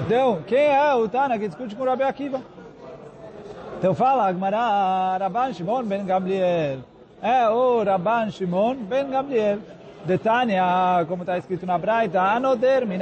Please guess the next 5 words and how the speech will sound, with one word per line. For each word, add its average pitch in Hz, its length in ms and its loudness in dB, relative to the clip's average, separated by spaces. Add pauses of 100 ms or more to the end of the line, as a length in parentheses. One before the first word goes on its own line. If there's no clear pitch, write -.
basar, 185 1080 2
asur 233 460 -2
bechol 208 400 0
minei 214 280 2
basar. 180 400 0